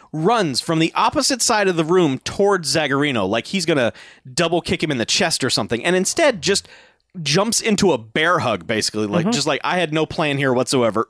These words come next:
Speaker 1: Oops." <laughs>
Speaker 2: Yeah. It's like a really bad trust fall.
Speaker 1: Yeah. But eventually, Zagarino's just like, <laughs> "No, fuck you, kid," and throws the kid, like,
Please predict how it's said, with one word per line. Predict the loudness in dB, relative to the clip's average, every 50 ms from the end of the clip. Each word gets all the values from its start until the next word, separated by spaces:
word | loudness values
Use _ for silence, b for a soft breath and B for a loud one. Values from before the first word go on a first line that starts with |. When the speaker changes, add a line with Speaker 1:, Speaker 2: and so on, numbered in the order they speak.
| 2
Speaker 1:
Oops." | 0 2 2 0 -2 -2 -2 -4
<laughs> | -8 -12 -14 -10 -6
Speaker 2:
Yeah. | -4 -2 -2 -4 B B B -18 -18 B B -10 -10 -6 -8 -2
It's | -2 -2 0 0
like | 0 2
a | 2 2
really | 2 4 4 4 4
bad | 4 2 0 0 0
trust | 0 -2 -2 -2 -2
fall. | -6 -4 -2
Speaker 1:
Yeah. | -2 -2 -4 -6 -10 -18 -20 _ _
But | 0 0 0 0
eventually, | -2 -4 0 0 0 0 2 2 2 2 2 2 0 0
Zagarino's | -2 -4 -4 -2 -4 -4 -2 0 0 0 -2 -2
just | -4 -4 -4
like, | -4 -6 -6 -4 -4
<laughs> |
"No, | -4
fuck | -4 -2 -6 -6 -6 -6 -6
you, | -6 -6
kid," | -4 -4 -6 -6
and | -6 -4
throws | -2 0 0 0
the | -2
kid, | -6 -8 -8 -6
like, | -8 -10 -10